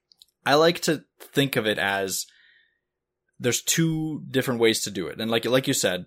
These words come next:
one is, like, kinda h-, customer hand-holding, the other one is going through it,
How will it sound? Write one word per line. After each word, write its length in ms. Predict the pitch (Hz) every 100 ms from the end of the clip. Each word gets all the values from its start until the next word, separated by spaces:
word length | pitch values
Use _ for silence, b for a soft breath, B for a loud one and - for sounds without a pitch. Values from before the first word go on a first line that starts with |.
| -
one 300 | 101 107 107
is, 180 | 104 104
like, 140 | 98
kinda 220 | 113 98
h-, 200 | 95 -
customer 460 | - 113 117 107 101
hand-holding, 720 | 123 139 139 135 131 131 127
the 80 | 113
other 160 | 110
one 160 | 107 101
is 240 | 98 92
going 240 | - 98 92
through 220 | 107 107
it, 120 | 107